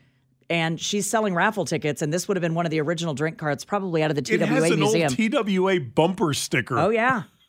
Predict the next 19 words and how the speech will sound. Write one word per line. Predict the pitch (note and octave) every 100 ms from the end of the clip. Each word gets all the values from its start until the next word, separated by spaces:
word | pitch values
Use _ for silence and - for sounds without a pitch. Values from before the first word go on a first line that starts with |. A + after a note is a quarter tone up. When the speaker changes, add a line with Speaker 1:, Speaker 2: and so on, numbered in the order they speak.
| _ -
Speaker 1:
Oh, | F3+
yeah. | G#3 G3+ F#3+ - _ _
So | - C#4+
anyone | F4+ G4 F#4+ C#4
listening | C4 B3+ C4+
that | G#3+
is, | - F#3+ - _ - -
has | E3+ G#3 G3+
a | F#3
pilot | - F#3+ G#3+ -
in | G3+
their | F#3
family, | - F3 F#3 G3
Speaker 2:
Yeah. | D3+ D3+ C3+ - D#3
Speaker 1:
they | A#3 A#3
know | G#3+ G3+
about | E3+ D#3
Angel | C#3 C3+ B2+
Flight. | - G2